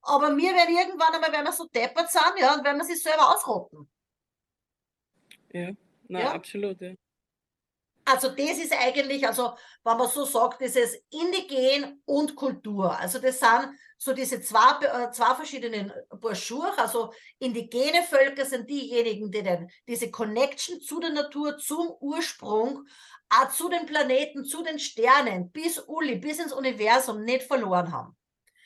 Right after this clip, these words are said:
Speaker 1: Aber jedes indigene Volk praktisch praktiziert ihre eigene Kultur.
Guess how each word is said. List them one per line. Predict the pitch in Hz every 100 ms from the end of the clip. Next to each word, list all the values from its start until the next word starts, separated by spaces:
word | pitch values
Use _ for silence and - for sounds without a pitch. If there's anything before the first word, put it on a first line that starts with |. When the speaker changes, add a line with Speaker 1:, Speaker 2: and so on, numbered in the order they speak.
| - - - -
Speaker 1:
Aber | - 247
jedes | 240 208 247 294 339 359
indigene | 302 240 226 226 247 262 269
Volk | 269 - 208 233 -
praktisch | - 196 196 247 214
praktiziert | - 190 190 202 175 - 226 233 226
ihre | 185 -
eigene | 185 190 190 175 -
Kultur. | 170 147 156 -